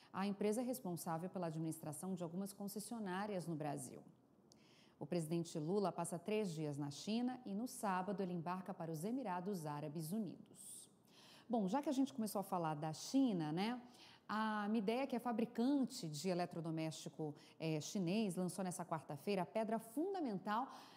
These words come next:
na sua fábrica de refrigeradores na cidade mineira de Pouso Alegre. Serão investidos mais de seiscentos milhões de reais na unidade, que deve começar a operar em julho de dois mil e vinte e quatro.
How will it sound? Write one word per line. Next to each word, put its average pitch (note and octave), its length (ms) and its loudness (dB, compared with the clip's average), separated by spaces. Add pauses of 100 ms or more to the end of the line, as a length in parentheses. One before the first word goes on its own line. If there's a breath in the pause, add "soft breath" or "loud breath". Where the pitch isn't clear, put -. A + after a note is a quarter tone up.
(120 loud breath)
na A#3+ 220 6
sua C4 240 0
fábrica D4 680 0
de F#3+ 120 0
refrigeradores F#3+ 1500 0
na F#3+ 140 0
cidade F#3 360 0
mineira F#3 380 2
de F#3 140 -2
Pouso B3+ 520 2
Alegre. D#3+ 440 0
Serão D#4+ 280 2
investidos A#3 840 0 (280 loud breath)
mais A#3+ 300 2
de C#4+ 160 0
seiscentos C#4+ 720 0
milhões C#4 640 4
de F#3+ 80 -2
reais E3+ 380 0
na F3 80 0
unidade, F#3 600 2 (320 loud breath)
que G4 120 -2
deve G3 400 2
começar A#3 480 0
a - 20 0
operar G3 500 0 (280 loud breath)
em B3+ 220 2
julho C4 540 2
de A3+ 120 2
dois A3 260 2
mil G3 160 2
e G3 40 0
vinte G3 260 -4
e A#3+ 40 -8
quatro. C#3+ 440 -2